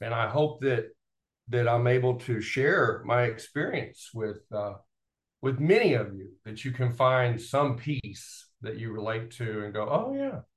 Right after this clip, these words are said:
Oh, yeah, I'm an alcoholic, too." So obviously I have something I can relate to that guy.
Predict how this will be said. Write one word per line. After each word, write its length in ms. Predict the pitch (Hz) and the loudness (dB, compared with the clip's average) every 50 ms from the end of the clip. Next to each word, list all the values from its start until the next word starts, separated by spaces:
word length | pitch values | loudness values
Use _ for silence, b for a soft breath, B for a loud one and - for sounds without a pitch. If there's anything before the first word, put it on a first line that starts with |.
| _ _ _ _ _ _ _ _ _ _ _ _ _ _ _ _ _ - | _ _ _ _ _ _ _ _ _ _ _ _ _ _ _ _ _ -14
Oh, 140 | - 190 190 | -10 -6 -6
yeah, 300 | 185 180 165 120 101 95 101 | -4 -2 -2 -2 -4 -4 -6
I'm 100 | 131 143 | -6 -4
an 80 | 143 135 | -2 -2
alcoholic, 640 | 135 127 123 120 113 107 120 127 113 107 104 - | 0 0 -2 -2 -4 -4 -2 -2 -2 -2 -4 -6
too." 320 | - - 143 131 113 110 104 | -8 -6 -4 -4 -4 -4 -8
So 360 | - - 131 123 123 120 - | -6 0 2 4 4 4 6
obviously 680 | 131 139 143 147 131 127 117 110 - - 110 107 107 | 6 6 6 6 4 2 0 -2 -4 -4 -4 -2 0
I 100 | 110 113 120 | 2 2 2
have 200 | 123 110 101 - | 2 0 0 -2
something 320 | - 143 143 143 127 107 | -4 -6 -4 -4 -2 -2
I 100 | 98 101 | -2 -2
can 140 | 101 - 107 | -4 -4 -6
relate 340 | 101 104 101 104 104 104 104 | -6 -4 -2 -4 -4 -4 -6
to 80 | 107 | -8
that 260 | 104 101 113 123 120 - | -4 -2 -2 -2 -2 -4
guy. 260 | 107 98 95 101 | -6 -6 -6 -6